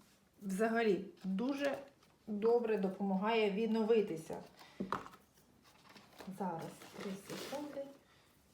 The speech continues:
я все покажу. Теж, знаєте, такий засіб доступний. В більшості людей він, е, цей засіб є. Є. Він не тільки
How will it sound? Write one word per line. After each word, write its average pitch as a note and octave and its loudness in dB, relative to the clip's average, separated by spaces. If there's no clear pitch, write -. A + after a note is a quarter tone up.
я G3 -6
все B3+ -6
покажу. F#3+ 0
Теж, A#3+ 4
знаєте, A3+ 2
такий G3 2
засіб G#3+ 2
доступний. G#3 -2
В A3 -2
більшості A3+ 2
людей A3 2
він, G#3+ 0
е, G3+ 2
цей G3+ 4
засіб A3 0
є. F#3+ -2
Є. C4+ -4
Він G#3+ 2
не G#3 2
тільки B3 -2